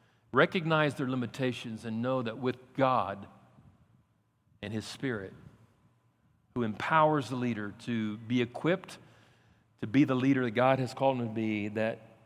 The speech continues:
the Spirit of God is necessary for that to take place. Whoever God leads you to call as your pastor, he's not strong enough. He's not smart enough.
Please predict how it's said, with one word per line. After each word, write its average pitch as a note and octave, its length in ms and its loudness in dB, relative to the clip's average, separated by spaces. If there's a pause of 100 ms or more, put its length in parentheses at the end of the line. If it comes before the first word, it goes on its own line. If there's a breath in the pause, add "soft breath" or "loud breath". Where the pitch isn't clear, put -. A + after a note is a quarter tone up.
(460)
the A#2+ 80 -10
Spirit D#3 400 -2
of B2+ 100 -6
God A#2 220 -2
is G#2+ 180 -8
necessary B2 880 -6
for - 140 -14
that G#2 200 -8
to - 60 -20
take - 240 -18
place. F#2 180 -20 (2750)
Whoever F3 360 4
God A2+ 240 2
leads G#2+ 360 -6
you G2 140 -10 (180)
to - 80 -20
call G#2+ 280 -2
as G2+ 120 -12
your G#2 80 -12
pastor, - 400 -12 (1300)
he's A#2+ 140 -4
not A#2 220 -4
strong G#2 320 -4
enough. F#2 260 -16 (1120)
He's A2+ 140 -6
not A2+ 200 -2
smart G#2+ 340 -4
enough. F2+ 280 -18